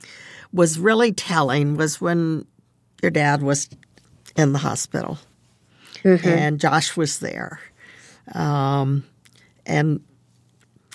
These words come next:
Speaker 1: I, first of all, that was probably the most mature and adult that you'd seen him up close <laughs> 'cause usually the
Speaker 2: Yeah.
Speaker 1: visits were just family get-togethers and
Speaker 2: Right,
Speaker 1: that
Speaker 2: lots of kids.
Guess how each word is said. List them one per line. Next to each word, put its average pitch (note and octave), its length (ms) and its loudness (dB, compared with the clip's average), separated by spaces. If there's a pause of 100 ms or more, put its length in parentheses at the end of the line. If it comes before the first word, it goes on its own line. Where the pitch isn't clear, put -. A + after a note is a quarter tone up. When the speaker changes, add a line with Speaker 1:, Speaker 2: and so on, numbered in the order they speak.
Speaker 1:
I, D#3+ 120 0 (300)
first - 240 -2
of - 60 -16
all, D3+ 280 0 (100)
that C#3 140 4
was C#3+ 160 -4
probably D#3 360 -2
the C3+ 120 -2
most D3 340 -2
mature D3 560 -2
and C3 300 -2 (760)
adult D#3 460 2
that - 220 -2
you'd E3 220 0
seen F3+ 380 2
him C#3+ 160 0 (160)
up C3+ 220 -6
close - 520 -8 (260)
<laughs> - 180 -10
'cause D3 380 -6
usually E3 520 -2
the C#3+ 120 -4
Speaker 2:
Yeah. G#3+ 80 -2
Speaker 1:
visits D#3 500 -2
were C3+ 120 -6
just C3+ 440 -8 (340)
family D#3 340 -2
get-togethers C3+ 960 -4
and B2+ 360 -8
Speaker 2:
Right, D3 260 0
Speaker 1:
that G#2+ 80 -6
Speaker 2:
lots E3 220 0
of F3+ 100 -2
kids. E3 280 -2